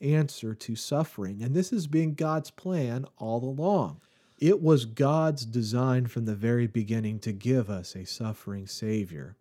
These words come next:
He foresaw our need. He saw us making this choice in the garden, and he knew the,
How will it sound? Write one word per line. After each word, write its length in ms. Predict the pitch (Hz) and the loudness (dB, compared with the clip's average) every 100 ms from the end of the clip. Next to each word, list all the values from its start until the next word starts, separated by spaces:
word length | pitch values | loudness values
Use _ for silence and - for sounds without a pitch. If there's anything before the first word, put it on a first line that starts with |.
| _ | _
He 200 | - 127 | -4 -2
foresaw 880 | - 139 127 - 147 151 156 165 - | 0 -2 -2 -2 0 2 2 0 -2
our 220 | 135 135 | -2 -2
need. 580 | 123 131 147 98 78 - _ _ _ _ _ | -2 0 2 0 -6 -16 _ _ _ _ _
He 200 | - 131 | 0 0
saw 440 | - 147 160 165 | 0 0 4 4
us 200 | 131 127 | 2 0
making 520 | 135 139 143 143 131 | 0 0 0 -2 -4
this 280 | 113 120 - | -2 -4 -6
choice 680 | - - 160 127 82 - - | -8 0 2 2 0 -10 -8
in 180 | 113 107 | -6 -6
the 80 | |
garden, 540 | 104 123 127 117 113 117 | -2 2 4 2 -2 -4
and 220 | 107 107 | -6 -8
he 180 | - 127 | -4 -2
knew 640 | 123 135 190 127 113 117 | 2 6 8 8 4 0
the, 320 | 110 104 98 | 0 -4 -4